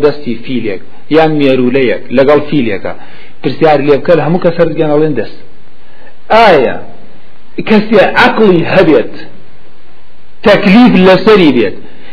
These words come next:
پرسیاری لێ بکە بڵێ ئەگەر فیلی نەبی، ئەو فیل یەکیان فیلی بینیەوە کە نەیبینیە، بڵێ وەسفی، ئێ، باڵی فیلم بۆ بکە، بڵێ مێرولەت بینیە؟ بەڵێ. ئەڵێ ئەویش وەکو ئەو وایە.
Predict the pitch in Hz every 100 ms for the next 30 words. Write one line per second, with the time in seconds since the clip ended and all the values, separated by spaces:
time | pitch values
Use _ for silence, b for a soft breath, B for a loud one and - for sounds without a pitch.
0 | B 214 180 247 254 240 240 233 240 226
1 | 233 226 208 - 190 180 180 233 214 196
2 | 202 208 185 208 202 226 220 214 190 165
3 | 214 202 180 180 196 185 180 165 165 127
4 | 104 95 87 B - 190 208 208 185 190
5 | 180 98 - - - - - - - -
6 | - 165 180 170 156 170 147 127 104 -
7 | 95 B B - 190 202 202 208 208 175
8 | 196 202 156 120 101 131 156 147 143 127
9 | - 117 98 85